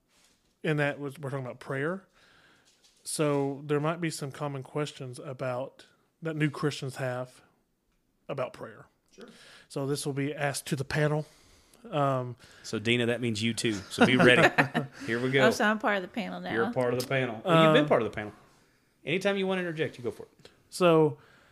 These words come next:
Speaker 1: are there different ways to pray? We kinda, we kind of demonstrated that, but let's talk about, are there different ways to pray?
Speaker 2: I think so. Dina,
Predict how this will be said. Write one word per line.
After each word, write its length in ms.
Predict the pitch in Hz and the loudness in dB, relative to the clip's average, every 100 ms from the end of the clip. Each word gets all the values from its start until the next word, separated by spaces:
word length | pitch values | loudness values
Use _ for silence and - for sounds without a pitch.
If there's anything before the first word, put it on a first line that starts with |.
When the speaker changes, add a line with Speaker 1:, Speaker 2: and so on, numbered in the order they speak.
| - _ _ _ _ _ _ - | -20 _ _ _ _ _ _ -2
Speaker 1:
are 140 | 156 165 | 2 4
there 120 | 165 | 2
different 320 | 156 156 139 | -2 -4 -4
ways 140 | 127 | -6
to 80 | 131 | -6
pray? 260 | 131 151 117 | -4 -4 -4
We 120 | 131 | -10
kinda, 480 | 139 143 147 151 156 | -6 -4 -2 -4 -6
we 140 | 156 | -10
kind 180 | 131 143 | -8 -8
of 140 | 147 175 190 - _ _ - - _ _ - | -8 -12 -20 -20 _ _ -20 -20 _ _ -6
demonstrated 480 | 170 147 - 131 120 | -4 -4 -4 -6 -4
that, 220 | 127 127 | -6 -6
but 160 | 143 - 180 170 - _ _ _ _ 202 | -8 -10 -14 -20 -20 _ _ _ _ -10
let's 140 | 156 | -10
talk 260 | - 131 135 | -6 -6 -6
about, 320 | 123 113 - 160 | -10 -12 -14 -6
are 140 | 147 | -2
there 100 | 147 | -2
different 320 | 135 135 151 | -2 -4 -6
ways 180 | 131 120 | -10 -12
to 80 | - | -14
pray? 260 | - - - _ _ - | -16 -16 -18 _ _ -6
Speaker 2:
I 60 | |
think 180 | 104 98 | -6 -6
so. 180 | - 92 - _ _ _ _ _ _ _ | -8 -12 -14 _ _ _ _ _ _ _
Dina, 320 | 120 120 131 | 0 2 -2